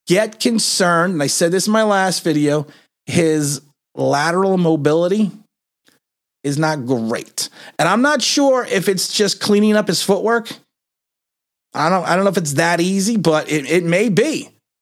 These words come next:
I don't think it's gonna be as bad. I said in the video before, it's not as bad as Ereck Flowers. You're not gonna have to consider moving him into the guard position.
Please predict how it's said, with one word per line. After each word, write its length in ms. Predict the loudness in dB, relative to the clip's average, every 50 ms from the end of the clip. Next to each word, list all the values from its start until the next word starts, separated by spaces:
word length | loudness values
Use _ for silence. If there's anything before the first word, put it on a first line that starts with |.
| _ _ _ _ _ _ _ _ _ -2
I 120 | 0 2
don't 200 | 2 0 0 0
think 160 | 0 0 0
it's 140 | 0 -2 -2
gonna 220 | 0 0 0 0 0
be 180 | 0 2 0
as 100 | 0 0
bad. 300 | 0 0 0 0 2 0
I 140 | 0 0 0
said 160 | 2 0 0
in 80 | 2 2
the 60 | 0
video 200 | 0 0 0 0
before, 220 | 0 2 0 0
it's 160 | 0 -2 0 0
not 120 | 0 0
as 120 | 0 2
bad 180 | 2 2 2 2
as 60 | 0
Ereck 180 | 0 -2 -2 0
Flowers. 540 | 0 0 2 2 0 0 -4 -4 -6 -10 _ _ _ _ _ _ _ _ _
You're 120 | 0 2 2
not 160 | 2 2 2
gonna 100 | 2 2
have 140 | 2 0 0
to 60 | -2
consider 440 | -2 -2 -2 0 0 2 2 2 2
moving 420 | 2 2 2 2 2 2 2 2
him 140 | 2 2 0
into 200 | 0 0 0 0
the 100 | 0 2
guard 280 | 2 2 2 2 0 0
position. 600 | 0 0 0 0 -2 -2 -2 -2 -2 -4 -6 -8